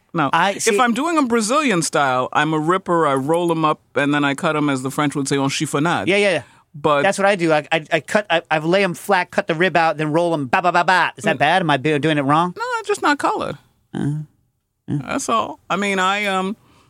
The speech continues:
Speaker 1: I rip 'em. I then, well, first I, let, let's, let's get basic now, 'cause they can be dirty. First, I soak 'em in water.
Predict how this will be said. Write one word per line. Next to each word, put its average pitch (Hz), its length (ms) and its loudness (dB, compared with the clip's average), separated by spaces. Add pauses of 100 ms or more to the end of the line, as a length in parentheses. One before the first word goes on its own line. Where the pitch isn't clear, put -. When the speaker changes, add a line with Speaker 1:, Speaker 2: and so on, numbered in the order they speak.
(200)
Speaker 1:
I 170 100 2
rip 170 400 -2
'em. 254 240 -6 (580)
I 165 240 4
then, 165 560 -2 (120)
well, 147 160 0
first 190 380 -4
I, 104 100 -2
let, 104 300 -6
let's, - 440 -6
let's 92 240 -4
get 180 240 -4
basic 156 440 -2
now, 82 240 -6 (260)
'cause 104 300 -4
they 120 140 0
can 170 160 -2
be 214 120 0
dirty. 214 420 -2 (400)
First, 135 360 -2
I 98 160 0
soak - 400 -2
'em 139 80 2
in 98 120 -4
water. 170 360 0